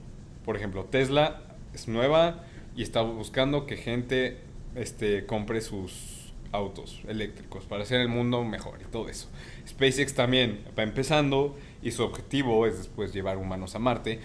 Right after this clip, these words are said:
Tal vez no comercialmente como otras compañías, pero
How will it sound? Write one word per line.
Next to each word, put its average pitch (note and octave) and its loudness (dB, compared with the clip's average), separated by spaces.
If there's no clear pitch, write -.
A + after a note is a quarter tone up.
Tal D#3+ 10
vez G3+ 8
no A3 6
comercialmente F#3+ 4
como C3 0
otras B2+ -2
compañías, C#3+ 0
pero A#2+ 10